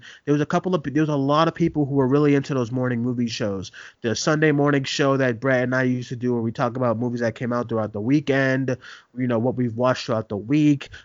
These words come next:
what we're interested in throughout that week, you know what I mean? That, that gave us a chance for Brett and I to really kind of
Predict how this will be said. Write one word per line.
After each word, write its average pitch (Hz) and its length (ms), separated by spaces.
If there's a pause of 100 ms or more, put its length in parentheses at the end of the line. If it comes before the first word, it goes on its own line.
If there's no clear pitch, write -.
what 117 200
we're 107 100
interested 139 420
in 131 380
throughout 117 300
that 135 220
week, 131 220
you 143 120
know 143 100
what 143 100
I 139 60
mean? 139 300
That, 131 260
that 117 180
gave 160 260
us 156 120
a 151 60
chance 143 300
for 131 140
Brett 117 320
and 123 140
I 120 140
to 120 180
really 120 220
kind 123 280
of 107 140